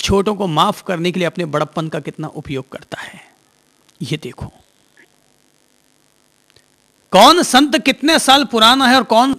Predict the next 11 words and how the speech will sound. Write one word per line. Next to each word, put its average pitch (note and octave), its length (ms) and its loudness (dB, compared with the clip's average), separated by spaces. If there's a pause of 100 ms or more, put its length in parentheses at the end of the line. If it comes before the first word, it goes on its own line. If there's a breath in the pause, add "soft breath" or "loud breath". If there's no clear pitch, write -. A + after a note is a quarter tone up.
संत A3 420 2 (540 soft breath)
कितने A#3 320 0
साल A3 300 2
का A3+ 100 0
नया F#3+ 320 2
है, A3 220 2
इस - 340 -6 (520 soft breath)
उम्र B3+ 260 6
को E4 140 0
मत E4 140 4
देखो C#4+ 380 -4